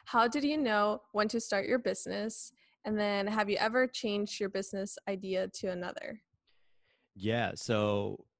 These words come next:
Speaker 2: w-, how did I know when to start it? I mean, it was really, Get Your Grind Up was the first entity, and it started off as a joke. Um, so I'm of Asian descent, and the Asian stereotype is just you're naturally good at school,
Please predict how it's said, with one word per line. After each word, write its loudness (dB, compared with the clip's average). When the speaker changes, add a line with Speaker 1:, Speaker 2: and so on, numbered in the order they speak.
Speaker 2:
w-, -6
how 0
did 4
I 4
know 4
when 0
to -2
start -2
it? -4
I -4
mean, -2
it -6
was 0
really, 0
Get -2
Your -2
Grind 2
Up 2
was -2
the -4
first -4
entity, -6
and -2
it 0
started -2
off 0
as -4
a -14
joke. -4
Um, 0
so 2
I'm 4
of 4
Asian 0
descent, -4
and 2
the 0
Asian 0
stereotype -2
is -6
just -6
you're 2
naturally -2
good 0
at -2
school, -4